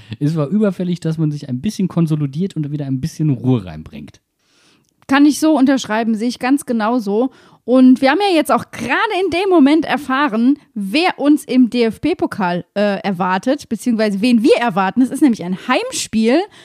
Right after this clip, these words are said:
Speaker 2: und es ist ein Erstligaduell. Wir spielen gegen Bielefeld. Anderson Lukoki trifft auf seinen alten Verein.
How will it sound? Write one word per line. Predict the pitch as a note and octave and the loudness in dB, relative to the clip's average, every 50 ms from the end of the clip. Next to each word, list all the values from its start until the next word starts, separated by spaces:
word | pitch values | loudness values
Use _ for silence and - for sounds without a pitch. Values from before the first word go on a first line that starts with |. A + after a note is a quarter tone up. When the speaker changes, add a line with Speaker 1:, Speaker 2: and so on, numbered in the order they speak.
| - - _ _ | -20 -20 _ _
Speaker 2:
und | - C4 C4+ | 2 4 4
es | D4+ A#3+ | 4 4
ist | C#4 B3 - | 2 0 0
ein | B3+ | 0
Erstligaduell. | D#4 C#4 A4 - - - F4+ A#3+ G#3 F#3+ G3 F#3+ - F3+ F3 F3+ F#3 F#3 - | 0 0 -2 -2 -2 -2 0 0 0 -2 -4 -4 -4 -4 -4 -4 -6 -4 -4
Wir | A3 A#3+ | -4 -4
spielen | - - - D4 E4+ E4+ | -4 0 2 2 2 4
gegen | C4 C#4+ C#4 C#4 A#3 | 4 4 4 4 4
Bielefeld. | D4+ F#4+ G4 E4 - - G3 E3+ E3 E3+ - | 2 0 0 -4 -4 -4 -4 -4 -4 -6 -2
Anderson | - C4+ E4 E4 C4 D#4 C#4 | 0 2 2 2 2 2 2
Lukoki | C4 D4 - - D4+ C#4 - D#4+ D4+ | 2 2 2 0 0 0 0 -4 -4
trifft | - - D#4 C#4+ - | -4 -6 -6 -4 -4
auf | - C#4 | -6 -4
seinen | - C4 A#3+ B3 - | -2 -2 -2 -2 -2
alten | - G#3+ A#3+ - C4+ | -4 -4 -4 -4 -6
Verein. | C4+ - C4+ - D#4 E4 B3+ - F3+ | -4 -4 -4 0 2 0 0 0 -2